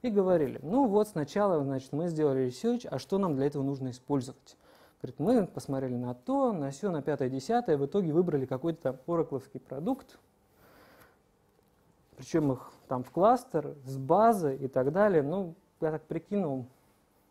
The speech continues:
миллионов на десять долларов точно всего этого было софта.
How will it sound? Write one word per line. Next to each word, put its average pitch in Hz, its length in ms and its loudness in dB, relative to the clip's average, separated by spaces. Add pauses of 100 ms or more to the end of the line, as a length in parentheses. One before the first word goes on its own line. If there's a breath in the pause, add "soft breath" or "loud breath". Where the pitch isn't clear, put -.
миллионов 165 460 0 (520)
на 147 160 -2
десять 170 360 -4
долларов 151 340 2
точно - 360 -2
всего 120 260 -8
этого 123 240 -6
было 127 200 -4
софта. 120 460 -8